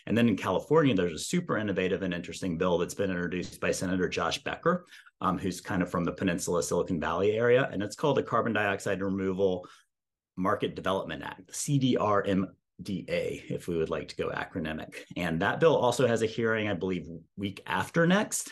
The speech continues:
Um, and it is a different structure than the, um, s-, uh, the C D R L A procurement bill. It's more of a compliance mechanism, and it's setting up a polluter pays compliance market for carbon removal co-, along the lines of kind of the low carbon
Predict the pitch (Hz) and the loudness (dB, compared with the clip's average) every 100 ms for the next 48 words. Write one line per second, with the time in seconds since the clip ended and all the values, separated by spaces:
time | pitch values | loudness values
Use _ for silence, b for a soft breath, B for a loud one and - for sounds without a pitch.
0 | - - 104 98 95 104 147 208 196 139 | -6 0 2 4 4 4 6 6 6 2
1 | 98 123 127 - - 113 - 101 87 87 | 2 2 0 -4 0 0 2 0 2 0
2 | 87 82 71 87 82 82 80 - - 82 | -2 -4 -4 -4 -2 -4 -6 -8 -6 -2
3 | 82 76 73 85 82 76 - - 87 82 | 0 0 0 0 0 -2 -6 -4 0 2
4 | 82 80 82 80 - - 87 71 - - | 2 2 0 -2 -6 -2 -2 -2 -6 -8
5 | - B B - 156 143 135 120 113 92 | -10 B B -4 2 6 6 4 2 0
6 | - 80 95 151 143 151 147 143 156 147 | -2 -4 0 2 2 6 6 6 4 4
7 | 104 101 - 117 101 101 95 98 - 104 | 2 -2 -2 -2 -2 0 0 -2 -4 -2
8 | 101 98 90 101 90 - 90 - 131 117 | 0 0 -2 -2 -2 -4 -6 -4 -2 -2
9 | - 92 80 82 80 - 90 82 80 76 | -4 -2 -2 -2 -6 -6 0 2 2 0
10 | - 95 85 80 76 76 80 - - 92 | -2 -2 0 -2 -2 -2 -2 -4 -4 -4
11 | - 90 95 90 80 82 78 85 90 82 | -2 0 0 0 0 -2 -2 -4 -6 -6
12 | 78 80 78 - 82 76 76 | -4 -2 -2 -2 -4 -2 -6